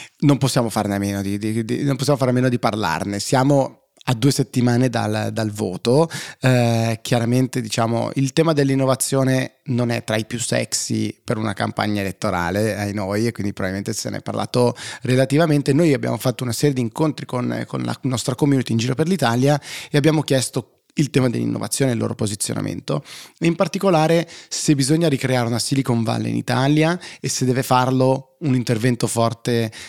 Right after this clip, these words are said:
dello Stato e che cosa voleva dire per loro innovazione. E devo dire che le, le discussioni sono state molto interessanti. Qual è stata la tua percezione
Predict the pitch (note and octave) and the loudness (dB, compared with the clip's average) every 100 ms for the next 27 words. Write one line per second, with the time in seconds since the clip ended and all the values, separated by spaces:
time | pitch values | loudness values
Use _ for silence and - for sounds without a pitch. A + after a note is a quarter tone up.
0 | - B2 A#2+ A#2 B2 - C3 C#3 C#3+ D3 | -14 -2 2 2 0 -2 0 0 2 0
1 | B2 B2+ A#2+ A#2+ A2+ A2 A2+ A2+ - A2+ | 0 -2 -2 0 -2 -2 -2 -4 -2 -4
2 | A2+ A2 G#2+ G#2+ - A#2+ A2+ D#3+ A3 E3+ | -2 -2 -4 -4 -4 -4 -2 -2 0 2
3 | C#3 - A2+ G2 _ _ - B2 A#2 C3 | 0 -2 -6 -6 _ _ -6 -6 -2 -2
4 | A#2 - - - C3+ C3 G#2 G#2+ A2 A#2 | -2 -6 -6 -2 0 0 0 -4 -4 -2
5 | A2+ A2+ A#2 A#2 A2 G#2+ - B2 A2 A2 | -2 -2 -2 -2 -2 -6 -4 -4 -2 -6
6 | G#2+ - D2 F2 - - - - - - | -6 -8 -12 -14 -16 -14 -12 -12 -12 2
7 | A3 G#3 D3+ C3 C3 B2+ - A#2 C#3 C3+ | 2 2 0 0 0 -2 -6 -2 0 2
8 | C3+ B2+ | 2 -2